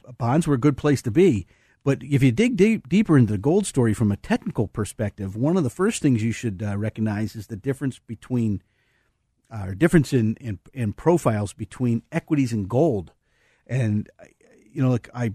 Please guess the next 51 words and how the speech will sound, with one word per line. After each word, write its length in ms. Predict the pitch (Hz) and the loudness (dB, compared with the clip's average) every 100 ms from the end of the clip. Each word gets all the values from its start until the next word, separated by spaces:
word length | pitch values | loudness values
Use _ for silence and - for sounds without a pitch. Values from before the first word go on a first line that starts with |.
| - | 0
mentioned 380 | 143 185 139 110 | 2 2 2 2
this, 200 | 101 - | 0 -2
you 60 | |
know, 80 | 117 | -2
we're 100 | 107 | -2
showing, 540 | - 165 170 151 131 - _ _ _ _ 120 | -2 -2 0 2 0 -2 _ _ _ _ -10
if, 140 | 110 | -8
if 160 | 123 127 | -6 -4
I 220 | 117 110 | -2 0
were 140 | 113 | -2
to 40 | 104 | -2
show 260 | - 180 | 0 2
you 260 | 180 160 143 | 4 4 2
the, 320 | 135 107 - - | 0 -2 -4 -10
uh, 160 | 113 90 - | -16 -16 -4
E 140 | 156 | -4
T 320 | 139 147 131 | -2 0 4
F 240 | 131 127 - - | 4 2 -4 -14
of 200 | 117 101 | -12 -6
gold, 440 | 104 131 101 85 - - | 0 2 2 -4 -14 -6
the 120 | 110 | -6
G 240 | 98 139 135 | 2 4 6
L 140 | 107 | 4
D, 420 | 104 123 98 95 _ _ _ _ _ _ _ | 0 2 2 -2 _ _ _ _ _ _ _
and 160 | 127 123 | -2 2
then 100 | 135 | 2
I 80 | 123 | 0
compared 540 | - - 143 170 156 | -4 -8 -2 0 0
it 100 | 123 | 0
to 100 | 123 | -2
the 120 | 107 | -4
G 240 | 95 131 135 | -4 -2 0
D 240 | 120 120 | 0 0
X 320 | 131 - - - | -2 -6 -16 -6
and 160 | 113 | -2
the 100 | 110 | -2
G 260 | 98 120 131 | -4 -4 -2
D 260 | 117 117 | 0 0
X 220 | 113 - - | -2 -6 -6
J, 340 | 127 143 107 | 0 0 0
which 220 | 104 - | -2 -8
is 100 | 101 | -14
the 80 | 95 | -16
small 300 | - 131 160 | -6 -4 -4
caps, 480 | - 98 80 - - _ _ _ _ | -4 -8 -10 -20 -20 _ _ _ _
uh, 380 | 107 107 107 104 | -8 -4 -4 -6
that's, 280 | 107 117 - | -8 -10 -10
that's 240 | - 110 - | -12 -10 -10
a 60 | |
problem. 500 | - 147 156 113 95 | -8 -2 0 0 -4
So, 360 | - 123 110 | -4 -2 0